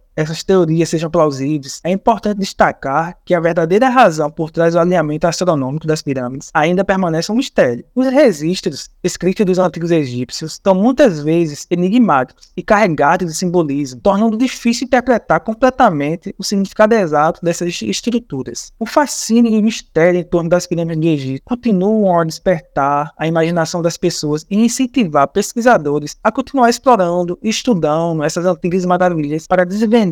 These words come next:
seus segredos ocultos. Enquanto isso, as pirâmides permanecem como testemunhas silenciosas do passado glorioso de uma das mais antigas civilizações da humanidade.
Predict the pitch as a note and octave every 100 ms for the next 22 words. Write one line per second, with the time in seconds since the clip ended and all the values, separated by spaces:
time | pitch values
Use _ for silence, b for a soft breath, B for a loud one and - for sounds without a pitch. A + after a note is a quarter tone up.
0 | D#3+ E3+ G#3 G3+ F#3+ D#3+ F3+ F3 F#3+ _
1 | C3+ - D4+ D4 D#4 C#4+ G3+ F3 F3 -
2 | - - F3+ - E3+ D3+ D#3+ D#3+ - -
3 | F#3+ G#3 G3 D3+ D#3+ F3+ F3 - E3+ E3+
4 | E3 - - - D#3 D#3 F#3 F3 D#3 -
5 | E3 D#3 - C#3 D#3+ D#3 D3 C#3+ C#3 _
6 | - - - E3 E3 D#3 F3 D#3+ D3 D3
7 | C3+ - D#3 F#3 F#3 E3 E3 D#3+ D#3 E3+
8 | A3 A#3+ A#3+ F3+ F3 F3+ - F3+ E3+ F3+
9 | E3 E3 D#3 D#3+ E3+ F#3 D#3 B2+ A#2 A#2+